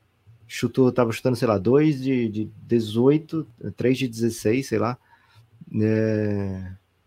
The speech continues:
Não, não, a bola não caiu, aí a culpa é do técnico que, que deixou a estrela em quadra, né? Então, assim,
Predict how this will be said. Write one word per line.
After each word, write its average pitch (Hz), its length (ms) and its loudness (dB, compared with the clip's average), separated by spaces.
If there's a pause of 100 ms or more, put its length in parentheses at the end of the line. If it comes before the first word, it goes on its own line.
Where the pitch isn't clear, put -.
(500)
Não, 147 360 8
não, 160 340 4
a 147 80 0
bola 147 240 2
não 156 140 0
caiu, 151 560 0
aí 135 140 -4
a 131 40 -4
culpa 147 220 -10
é 135 40 -2
do 123 100 -2
técnico 117 540 -12
que, 98 440 -8 (1040)
que - 80 -6
deixou 117 460 2
a 107 100 2
estrela 110 440 -2
em 104 100 -4
quadra, 151 440 -6
né? 131 140 -12 (580)
Então, 147 200 -4
assim, 131 440 -2